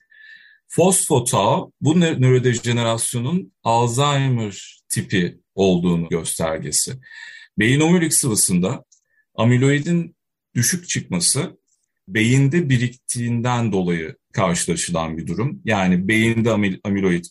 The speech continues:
biriktiği için plaklar içerisinde, e, beyin omurilik sıvısında baktığımızda amiloid düşük çıkar. Tau yükselir çünkü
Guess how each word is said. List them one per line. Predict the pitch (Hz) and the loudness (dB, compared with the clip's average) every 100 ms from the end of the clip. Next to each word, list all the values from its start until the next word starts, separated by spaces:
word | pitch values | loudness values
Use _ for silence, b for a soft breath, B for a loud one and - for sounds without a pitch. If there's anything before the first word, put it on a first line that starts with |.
| - | -2
biriktiği | 107 107 - 104 | -2 -2 -4 -4
için | 92 - 85 87 | -4 -4 -2 -4
plaklar | - 104 90 87 95 | -2 -2 -2 -2 -4
içerisinde, | 87 - 85 82 - 90 90 92 165 175 B B B | -2 -2 -4 -2 -4 0 0 2 -2 -6 B B B
e, | - 95 92 | -2 0 0
beyin | 113 120 | 2 2
omurilik | 127 123 113 110 | 4 2 2 0
sıvısında | - 92 90 92 90 92 | -2 -2 -2 0 0 2
baktığımızda | 117 - - 95 92 87 139 156 - | 0 -2 -4 -2 0 -2 -4 -6 -2
amiloid | 117 107 117 151 - | 0 2 2 0 -4
düşük | 123 131 | -4 -4
çıkar. | - - 82 - - _ _ _ | -8 -6 -4 -4 -8 _ _ _
Tau | - 165 147 | 2 4 4
yükselir | 131 127 - 110 175 - | 4 2 -2 0 -2 -6
çünkü | - 147 151 - 113 92 | -6 -6 -6 -2 -2 -2